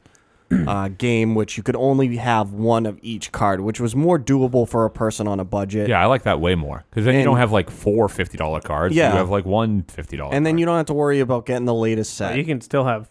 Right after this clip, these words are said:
Speaker 3: like,
Speaker 2: Right.
Speaker 3: twenty, hundred dollar cards in this fucking Commander deck.
Speaker 2: You definitely could. Um, well, the thing is, is, like, we haven't played in a long time, and we never really played the other.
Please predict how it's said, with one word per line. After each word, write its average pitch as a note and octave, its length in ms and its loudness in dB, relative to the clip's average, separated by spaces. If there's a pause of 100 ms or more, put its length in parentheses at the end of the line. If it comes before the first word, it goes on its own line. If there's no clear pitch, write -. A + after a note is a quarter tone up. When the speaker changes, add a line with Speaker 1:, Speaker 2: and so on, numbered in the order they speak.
(100)
Speaker 3:
like, A2+ 260 -16 (680)
Speaker 2:
Right. D#2 140 2
Speaker 3:
twenty, C3 420 2
hundred B2+ 240 2
dollar A#2 200 -2
cards B2 240 0
in A2+ 80 -4
this A2 140 -6
fucking A2+ 340 -4
Commander A#2 340 0
deck. G#2 180 -6
Speaker 2:
You F#2 80 2
definitely D#2+ 260 2
could. C#2 300 -2
Um, B2+ 360 2 (200)
well, D#3 140 2
the F#3 100 -2
thing D4+ 220 -2
is, G#3 120 0
is, C3+ 80 -2
like, C3+ 140 0
we F#3 60 2
haven't A3+ 160 2
played G#2 220 2
in A#2 60 2
a B2 60 2
long C3 160 2
time, C#3+ 260 -2
and A#2 80 2
we D3 80 2
never B3+ 180 0
really A3 200 0
played B2+ 280 -2
the A2+ 120 0
other. A2 400 4